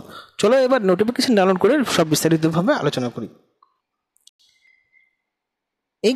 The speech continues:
করোনা ভাইরাসের মহামারীর জন্য অনেক মানুষ ঘর বাড়ি হারিয়েছে এবং কে চাকরিও হারিয়েছে।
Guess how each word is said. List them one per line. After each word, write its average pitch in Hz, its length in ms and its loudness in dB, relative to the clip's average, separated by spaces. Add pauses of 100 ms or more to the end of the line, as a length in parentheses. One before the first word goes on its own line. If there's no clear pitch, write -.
করোনা 247 260 2
ভাইরাসের 277 400 2
মহামারীর 233 520 0
জন্য 220 240 2 (720)
অনেক 226 280 0 (140)
মানুষ 202 200 4 (260)
ঘর 170 240 2
বাড়ি 175 260 2
হারিয়েছে 165 460 2 (220)
এবং 185 200 0 (100)
কে 202 100 2
চাকরিও 190 500 0
হারিয়েছে। 117 300 -4